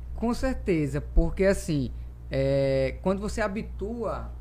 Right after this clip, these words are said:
as pessoas a consumirem cultura, elas acabam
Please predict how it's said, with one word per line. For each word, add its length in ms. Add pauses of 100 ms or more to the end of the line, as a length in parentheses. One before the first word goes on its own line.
as 140
pessoas 400
a 60
consumirem 680 (100)
cultura, 640 (440)
elas 420
acabam 720